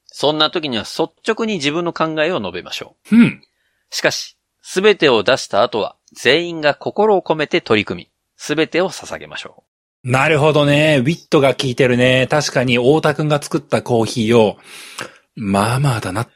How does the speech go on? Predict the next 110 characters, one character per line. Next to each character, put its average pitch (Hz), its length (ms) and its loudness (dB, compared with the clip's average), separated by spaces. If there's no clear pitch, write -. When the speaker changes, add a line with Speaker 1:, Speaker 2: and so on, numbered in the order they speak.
Speaker 2:
言 92 100 -4
っ - 100 -16
ち - 120 -4
ゃ 113 40 -2
っ - 40 -12
た 117 120 -2
っ - 100 -10
て - 100 -14
い 95 40 -6
う - 20 -6
の 95 80 -4
は、 101 320 -2
本 165 340 0
人 101 220 -2
の 92 280 -2
反 120 340 0
省 131 280 0
が 120 120 0
入 123 160 0
っ - 20 -10
て - 160 -12
る。 - 60 -14
そ - 220 4
う - 20 8
い 180 40 8
う - 20 6
バ 143 180 0
リ 135 80 0
ュ 95 40 0
ー - 40 -14
っ - 20 -20
て - 100 -18
こ - 80 -18
と - 80 -16
だ 80 100 -16
ね。 127 300 -6
Speaker 1:
そ - 200 -18
う - 20 -16
で 117 40 0
す 113 40 2
ね。 - 0 -
Speaker 2:
な 123 60 4
る 143 80 4
ほ 143 100 4
ど 143 80 2
ね。 180 240 2
Speaker 1:
う - 40 -18
ん。 - 140 -20
Speaker 2:
あ 143 120 0
の 202 100 4
時 202 200 0
や 170 60 2
っ - 40 -12
ぱ - 140 0
り、 175 260 0
誠 - 320 0
実 143 220 -2
に 143 80 -2
答 - 240 -6
え 120 40 -2
る 107 40 -6
べ - 80 -14
き - 60 -10
だ - 120 -12
っ - 100 -20
た。 - 220 -18
そ - 160 -16
こ - 100 -10
の 107 80 -6
自 - 220 -2
戒 117 180 0
が 113 100 -4
入 107 120 -4
っ - 20 -10
て - 140 -14
る 80 80 -8
わ 78 40 -12
け - 80 -16
だ。 - 120 -12
Speaker 1:
そ - 220 -20
う - 40 -20
で - 80 -20
す - 160 -20
ね。 120 160 -6
Speaker 2:
く - 80 -4
ー。 - 200 0
Speaker 1:
全 269 200 4
員 311 160 6
参 302 180 2
加 - 80 2
で 90 100 -4
や 90 100 -8
っ - 60 -14
て - 100 -4
い - 20 -8
こ 135 240 2
う - 120 -20
っ - 40 -20
て - 60 -20
い - 40 -18
う - 40 -20
話 - 240 -20
で - 0 -
す - 60 -16
ね。 110 60 -8
Speaker 2:
な 117 120 0
る 127 100 2
ほ 127 120 4
ど 131 100 0
ね。 156 600 0